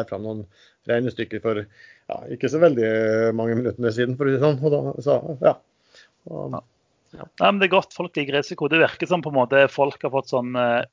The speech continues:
Speaker 2: urealistisk, eh, forventning til avkastning, så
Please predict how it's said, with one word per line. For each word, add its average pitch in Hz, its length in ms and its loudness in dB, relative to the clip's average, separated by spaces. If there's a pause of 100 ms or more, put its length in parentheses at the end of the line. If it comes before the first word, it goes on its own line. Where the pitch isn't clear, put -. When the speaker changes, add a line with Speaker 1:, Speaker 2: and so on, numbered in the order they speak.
(100)
Speaker 2:
urealistisk, 135 1200 0
eh, 117 400 0 (400)
forventning 127 720 2
til 120 240 0
avkastning, 131 720 2
så - 80 -8